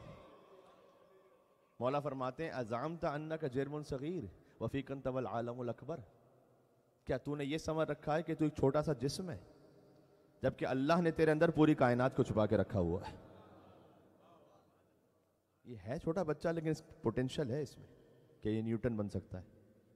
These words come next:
ये आइंस्टाइन हो सकता है, ये कोई भी आयतुल्लाह हो सकता है, हाँ,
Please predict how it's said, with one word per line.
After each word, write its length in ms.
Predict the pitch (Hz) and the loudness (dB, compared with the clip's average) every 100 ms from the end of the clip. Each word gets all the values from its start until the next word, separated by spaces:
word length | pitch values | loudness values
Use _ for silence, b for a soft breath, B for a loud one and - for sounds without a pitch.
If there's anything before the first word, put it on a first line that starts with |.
| _ _ _ _ _ - | _ _ _ _ _ -6
ये 120 | 95 | -2
आइंस्टाइन 380 | 101 101 110 104 | -2 -2 -2 0
हो 100 | 98 | 0
सकता 300 | 95 - 95 | -2 -6 -12
है, 80 | 92 - - - _ _ _ _ _ _ _ | -14 -20 -20 -20 _ _ _ _ _ _ _
ये 60 | 123 | -4
कोई 160 | 107 | 0
भी 80 | 107 | 2
आयतुल्लाह 440 | 101 101 110 110 104 | 2 0 0 0 0
हो 100 | 104 | -2
सकता 300 | 104 - 95 | -6 -8 -10
है, 80 | 95 - - - _ _ _ _ _ _ _ _ _ _ - | -10 -16 -20 -20 _ _ _ _ _ _ _ _ _ _ -18
हाँ, 280 | 107 123 | -14 -14